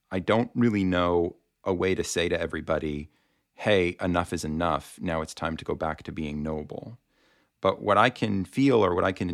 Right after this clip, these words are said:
intuit is that when we are mourning, there's just so many emotions swimming around in you. And, um, and after, you know, enough time has elapsed, I think maybe the key is to find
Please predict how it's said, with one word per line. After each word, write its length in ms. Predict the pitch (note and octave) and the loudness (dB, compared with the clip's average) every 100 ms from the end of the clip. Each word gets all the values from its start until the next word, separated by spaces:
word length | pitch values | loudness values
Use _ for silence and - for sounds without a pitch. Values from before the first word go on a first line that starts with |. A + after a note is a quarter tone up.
| D#2+ | -4
intuit 380 | - A2+ F2+ | -2 0 0
is 200 | - F2+ | -2 -4
that 260 | F#2 E2+ - _ | -2 -6 -6 _
when 260 | F#2+ F#2+ F#2+ | -2 0 2
we 160 | F#2 | 0
are 160 | - E2+ | 0 -2
mourning, 460 | E2 F#2+ F2+ E2+ D#2+ | -2 0 0 -2 -4
there's 240 | D#2+ - | -6 -8
just 320 | - E2 - | -10 -10 -10
so 320 | - - G#2 | -10 -4 -2
many 220 | G2 F2 D#2+ | 0 0 -2
emotions 540 | D#2 D#2+ - E2 D#2 | -4 -6 -6 -8 -8
swimming 340 | - F2 E2 | -6 -6 -6
around 420 | D#2 D#2 D2 D2 - | -6 -6 -6 -8 -8
in 160 | F2+ | -6
you. 240 | G#2 C3+ D#3 _ _ _ _ _ - | -4 -4 -6 _ _ _ _ _ -8
And, 440 | F2+ E2+ E2 D#2+ - | -4 -2 -4 -6 -12
um, 480 | E2 D#2 D#2 D2+ D2 _ - | -8 -6 -4 -6 -10 _ -10
and 160 | F2+ - _ _ | -10 -10 _ _
after, 640 | - A#2 - A2 F#2 F2 - | -4 -4 0 0 2 0 -2
you 80 | F2 | -4
know, 140 | E2 | -4
enough 340 | - F2+ F#2+ - | -4 -2 -2 -2
time 260 | F#2 F2+ | -2 0
has 160 | E2+ D#2+ | -2 -2
elapsed, 680 | D2+ F2 E2 D2 - - - _ _ _ | -2 2 0 -2 -8 -10 -14 _ _ _
I 120 | - G2 | -12 -10
think 340 | - C3 - | -2 -2 0
maybe 220 | F2 F2 | -2 0
the 100 | E2 | -4
key 300 | E2 F#2 F2 | -6 -6 -6
is 180 | E2+ E2 | -6 -10
to 100 | - | -12
find 600 | - E2 D#2+ D#2 D2+ D2+ | -6 -4 -2 -4 -6 -10